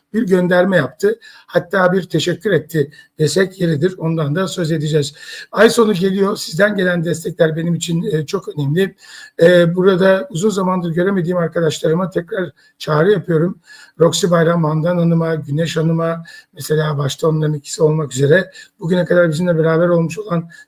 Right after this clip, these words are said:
pek çok arkadaşımıza da buradan çağrı yapmaya devam ediyorum. Bu kanalın kurucusu olanlar, bu kanalla birlikte destek verenler,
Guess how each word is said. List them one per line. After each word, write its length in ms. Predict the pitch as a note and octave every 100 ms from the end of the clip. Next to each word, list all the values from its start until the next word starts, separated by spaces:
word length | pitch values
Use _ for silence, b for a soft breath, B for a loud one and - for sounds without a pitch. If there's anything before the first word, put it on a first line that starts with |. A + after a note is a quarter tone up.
| -
pek 160 | F3+
çok 200 | - F3+
arkadaşımıza 720 | D#3+ D#3 D3+ C#3 D#3 C#3+ D#3
da 120 | E3+ D3+
buradan 380 | C3+ F3 F#3 b b -
çağrı 280 | D#3+ D#3+
yapmaya 420 | F3 D3 - F3+ D3
devam 300 | D3 F#3+ F3
ediyorum. 320 | C#3 D#3 F3
Bu 60 |
kanalın 340 | E3 F3 F3+ F#3+
kurucusu 480 | - F#3 F3 - D4+
olanlar, 440 | B3 E3 C#3+ C3 B B B
bu 80 | F3+
kanalla 460 | F3 G3 G3+ F#3+ E3
birlikte 400 | F3 E3+ G#3 D#3+
destek 400 | D3+ - - -
verenler, 460 | C#3+ C3+ D3 -